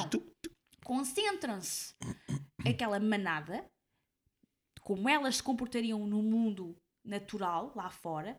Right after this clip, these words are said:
Speaker 1: muito juntinhas, com, entre aspas, pouco espaço, ok? Mas estão sempre em movimento. Portanto, elas não têm só aquele espaço, têm outro, mas estão a usar aquele bloco, depois usam aquele bloco, depois usam aquele bloco. Dá tempo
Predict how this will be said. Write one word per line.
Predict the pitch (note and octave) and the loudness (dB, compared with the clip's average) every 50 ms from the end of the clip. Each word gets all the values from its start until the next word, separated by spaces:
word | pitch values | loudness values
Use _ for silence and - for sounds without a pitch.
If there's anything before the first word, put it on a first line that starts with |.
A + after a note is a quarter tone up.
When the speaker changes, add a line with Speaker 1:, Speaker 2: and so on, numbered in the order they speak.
| _ - | _ 0
Speaker 1:
muito | G#3 B3+ F#4 A4 A4 G#4+ B3+ | 4 4 4 4 4 0 0
juntinhas, | B3 B3+ A#3+ A3 - F#3+ F3 E3 E3 G#3 E4 F4+ - - - - _ _ _ _ _ _ | 2 2 2 0 0 -6 -6 -6 -6 -6 -8 -8 -10 -12 -12 -16 _ _ _ _ _ _
com, | _ C#4 D4 D#4+ D#4 - - _ _ _ _ _ _ _ - | _ -2 -2 -2 -2 -6 -12 _ _ _ _ _ _ _ -4
entre | A#3+ A#3+ - G3 | -2 0 0 0
aspas, | F3 F3 - - - - - _ _ _ _ | 0 0 -2 -6 -10 -12 -12 _ _ _ _
pouco | - D#4 - | -2 -2 -2
espaço, | - - - - - - - - - _ _ _ _ _ _ | -2 -6 -8 -10 -10 -12 -14 -18 -20 _ _ _ _ _ _
ok? | - - - G3+ G#3 - - _ _ _ _ _ - - _ | -18 -10 -8 -8 -8 -8 -12 _ _ _ _ _ -20 -6 _
Mas | A#3+ C4 D#4+ E4 - | 6 8 8 8 8
estão | - - - - F#4 F#4 F#4 | 4 0 2 6 6 6 6
sempre | F4 - - F#4+ F4+ F4+ F4+ | 6 4 2 2 2 2 0
em | F4 | 0
movimento. | F4 E4 E4+ F4+ F4+ E4+ D#4 C#4 C4 B3+ - - _ | 0 0 0 0 0 2 2 0 0 -2 -6 -14 _
Portanto, | - C#4 - D4+ D4 D4+ | -10 -2 0 0 4 6
elas | E4 E4+ | 6 6
não | F4+ F#4 | 6 4
têm | F4+ F#4 F4+ E4+ | 2 2 0 0
só | - - E4+ E4 | 2 4 6 6
aquele | E4 E4+ - F4 | 6 4 2 -2
espaço, | - - - E4 D4 C#4 - - - | -2 2 2 4 4 4 2 -2 -2
têm | - E4 E4+ F4 E4+ | -2 0 0 0 0
outro, | D#4+ C#4 C4+ C4 - - | 0 0 -2 -2 -4 -2
mas | B3 C4 B3+ | -2 -2 0
estão | - D4+ D4+ | 0 0 0
a | D4+ | 2
usar | D4+ C4 B3 G#3+ | 2 2 2 2
aquele | G#3 G#3+ - - F4 F4 | 2 0 -2 -2 -2 -2
bloco, | D4+ E4 D#4+ D#4+ D#4+ D#4+ - - _ | 0 2 2 2 2 0 -6 -16 _
depois | - _ A3+ A3+ G#3+ | -10 _ -2 0 0
usam | G#3+ G3+ G3+ F#3+ | 0 -2 -2 -6
aquele | G3 G3 - D#4+ D#4 | -8 -6 -4 -4 -2
bloco, | B3+ C4 C4+ C4 C4 - | 0 0 0 0 0 -4
depois | - - - A#3+ | -10 -8 -6 -6
usam | B3+ C4 C4 C4 | -4 -4 -6 -6
aquele | C4 - C4+ B3+ | -8 -8 -8 -6
bloco. | A#3+ B3 A3 G#3 - A3+ | -2 -2 -2 -2 -2 0
Dá | B3 F4 G#4 G#4 | 2 2 2 2
tempo | G#4 - A3+ F3+ - - | 2 -2 -4 -4 -4 -8